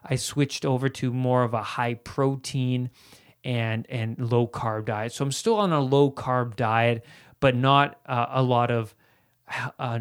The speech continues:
healthy fats, more, more protein and stuff like that right now. So I eat a lot of chicken breast, salad, uh, fish, uh, red meats, um,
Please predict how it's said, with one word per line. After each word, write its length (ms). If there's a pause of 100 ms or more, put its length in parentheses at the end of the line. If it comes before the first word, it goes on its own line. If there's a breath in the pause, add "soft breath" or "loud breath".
healthy 520
fats, 580
more, 400 (240 loud breath)
more 180
protein 920
and 180
stuff 280
like 180
that 220
right 240
now. 420 (800)
So 140
I 60
eat 120
a 100
lot 240
of 80
chicken 480
breast, 560 (320 loud breath)
salad, 880 (420 soft breath)
uh, 280
fish, 840
uh, 280 (100)
red 400
meats, 680 (760 soft breath)
um, 440